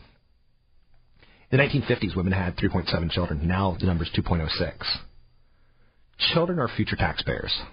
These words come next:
in theory. So if we're not gonna change immigration reform and let people come from other countries to work in our country aggressively, we're gonna have to do something. We have to have a baby boom.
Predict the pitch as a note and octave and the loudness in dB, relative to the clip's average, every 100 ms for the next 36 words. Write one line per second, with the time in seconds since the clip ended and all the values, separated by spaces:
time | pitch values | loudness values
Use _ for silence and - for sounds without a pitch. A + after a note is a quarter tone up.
0 | - - - F2 - D2+ A#1 D2 - - | -20 -8 0 0 2 -2 -2 -8 -12 -20
1 | _ _ _ _ _ _ _ _ - _ | _ _ _ _ _ _ _ _ -20 _
2 | _ _ - A2 A2 D#3+ E3+ C3+ D#3+ C#3 | _ _ 0 2 4 0 0 0 2 2
3 | A#2 - A2+ G2+ G#2 A#2 F#2+ D#2+ F2 E2+ | -2 0 0 2 2 0 0 0 0 0
4 | F2 F2+ - - - - - - G#2 - | 0 0 -4 -10 -12 -14 -10 -4 -2 2
5 | G2 F#2+ F#2 F#2 A2+ G#2+ D#2+ F#2 F2 E2 | 2 2 0 0 0 0 0 -2 -2 -2
6 | D#2 E2 D#2+ F#2 - - - - - - | -2 -2 -2 -4 -6 -12 -14 -20 -20 -20
7 | _ _ _ _ _ _ - F#2+ F2 D#2+ | _ _ _ _ _ _ -6 -4 -2 -2
8 | F2 F2+ A2 - - - - - - - | 0 -2 -4 -6 -16 -20 -20 -20 -20 -20
9 | _ _ _ _ _ - - A#2+ C3+ - | _ _ _ _ _ -8 2 6 6 4
10 | B2 B2+ C3 D2+ F2+ F#2+ G#2 A#2+ A2 C3+ | 2 2 0 0 2 4 2 2 0 2
11 | B2+ G2 G#2 B2 G2 C#2 C2+ | 2 2 2 0 -2 -4 -4